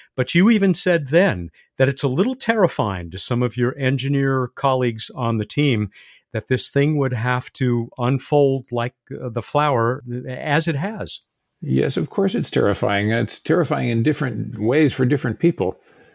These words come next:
Speaker 2: At the beginning, you say, "We have to conceive the right thing so that it'll do the science that we want." Then we have to come to a, a deal that says, "Well, we think, think we could do that."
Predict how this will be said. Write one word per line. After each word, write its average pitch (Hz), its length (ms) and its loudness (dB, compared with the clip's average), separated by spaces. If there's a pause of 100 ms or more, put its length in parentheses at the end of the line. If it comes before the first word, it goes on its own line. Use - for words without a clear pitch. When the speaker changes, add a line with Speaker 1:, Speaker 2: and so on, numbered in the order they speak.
(160)
Speaker 2:
At 131 100 -6
the 135 60 0
beginning, 135 420 6
you 123 120 6
say, 120 240 4
"We 113 160 8
have 127 180 2
to 101 80 0
conceive 143 540 4
the 101 100 2
right 92 220 0
thing 92 240 0
so 117 220 0
that 107 220 6
it'll 104 180 4
do 117 200 4
the 104 100 2
science 123 420 -4
that 98 160 -4
we 104 100 2
want." 92 320 -4 (520)
Then 98 100 -4
we 95 100 -4
have 107 140 -4
to - 80 -8
come 113 240 -4
to 101 140 0
a, 90 80 -2 (200)
a 95 60 -4
deal 113 360 4
that 98 120 0
says, 95 220 -2
"Well, 104 200 4
we 110 160 4
think, 147 300 2 (220)
think 185 180 0
we 185 80 4
could 110 160 0
do 104 160 2
that." 92 240 0